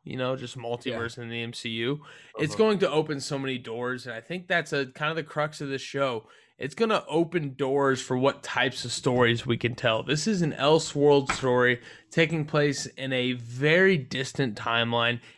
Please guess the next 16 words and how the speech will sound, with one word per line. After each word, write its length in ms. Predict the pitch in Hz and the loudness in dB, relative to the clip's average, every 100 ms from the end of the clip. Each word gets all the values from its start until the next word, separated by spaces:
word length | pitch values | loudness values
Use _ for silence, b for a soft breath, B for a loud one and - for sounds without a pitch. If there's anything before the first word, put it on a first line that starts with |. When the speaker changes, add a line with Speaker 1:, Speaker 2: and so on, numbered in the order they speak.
| - | -12
Speaker 1:
and 140 | 127 | -8
we're 160 | 131 127 | -4 -4
not 460 | 127 143 156 160 - | 0 2 4 2 -4
a 80 | 123 | -10
hundred 300 | 139 135 131 | -4 -4 -4
percent 260 | - 123 | -6 -8
sure 280 | - 131 123 | -6 -2 -2
how 260 | 120 120 120 | 0 -2 -2
it's 100 | - | -6
going 260 | 120 120 | -6 -6
to 100 | 117 117 | -4 -6
affect 360 | 113 123 123 | -2 -2 -2
the 120 | 127 | -2
M 100 | 123 120 | -2 -4
C 160 | - | -2
U, 220 | 120 143 | 0 0